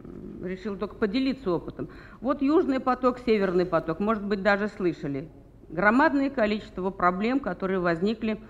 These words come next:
э, у людей, которые не хотели бы, чтобы эти газопроводы были построены, что на севере, что на юге. Что я делаю? Э, договариваемся, э, с, опять с Российским газовым обществом и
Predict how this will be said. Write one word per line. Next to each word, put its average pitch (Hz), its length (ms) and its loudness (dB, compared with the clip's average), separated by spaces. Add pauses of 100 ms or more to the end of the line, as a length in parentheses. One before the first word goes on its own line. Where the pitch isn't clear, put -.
(220)
э, 165 380 2
у 190 100 4
людей, 190 380 2
которые 208 380 2
не 202 160 8
хотели 240 640 6
бы, 180 340 4 (100)
чтобы 190 360 2
эти 185 460 2 (260)
газопроводы 196 760 4
были 185 260 2
построены, 175 640 2
что 180 220 -4
на 226 140 0
севере, 190 420 -4
что 180 220 -6
на 165 160 4
юге. 131 420 -4 (220)
Что - 140 -2
я 226 200 2
делаю? 131 540 0 (480)
Э, 160 300 -2 (180)
договариваемся, 220 1200 4 (400)
э, 165 180 0
с, - 260 -14
опять 196 360 2
с - 20 -2
Российским 190 580 2
газовым 175 480 6
обществом 185 460 4
и 185 320 4